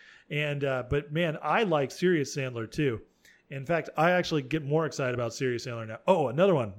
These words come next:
Meyerowitz Stories. If you haven't seen the Meyerowitz Vitz, Meyerowitz stories on Netflix. Go check that out.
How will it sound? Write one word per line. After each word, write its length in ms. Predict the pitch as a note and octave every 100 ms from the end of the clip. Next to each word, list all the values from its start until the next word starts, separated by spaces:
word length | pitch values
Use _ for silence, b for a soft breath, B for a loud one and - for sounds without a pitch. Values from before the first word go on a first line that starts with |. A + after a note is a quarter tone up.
| B2+
Meyerowitz 420 | D3 F#3+ C#3+ A#2+
Stories. 600 | - - A2+ G2+ F#2 -
If 180 | B2+ -
you 180 | D3 A3
haven't 180 | G#3+
seen 180 | F#3 F3+
the 100 | E3
Meyerowitz 520 | C3+ C#3+ D#3+ C#3+ B2 A#2 _ _ A#2
Vitz, 440 | B2+ B2 - -
Meyerowitz 1000 | C#3 B2 D3+ D#3+ D3+ D3+ C#3+ C3 D3 D3
stories 600 | - - D3 D3+ D#3 D#3 B B B B -
on 160 | B2
Netflix. 500 | C3 D3 D#3+ D#3+ - - b _
Go 180 | E3 E3
check 240 | E3 D3+
that 160 | C3 A#2
out. 240 | G2+ G2+